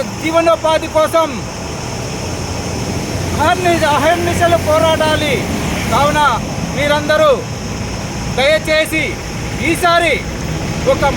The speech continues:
మంచి రాజకీయ నాయకుడిని పార్లమెంటుకు పంపించండి.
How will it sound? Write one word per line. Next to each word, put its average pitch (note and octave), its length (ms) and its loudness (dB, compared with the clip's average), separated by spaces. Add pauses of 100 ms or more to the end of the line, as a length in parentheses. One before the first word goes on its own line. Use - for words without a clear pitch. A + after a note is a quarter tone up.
(220)
మంచి F4 280 2 (540)
రాజకీయ D#4+ 480 2
నాయకుడిని D#4 600 0 (1700)
పార్లమెంటుకు E4+ 580 2
పంపించండి. D#4 720 0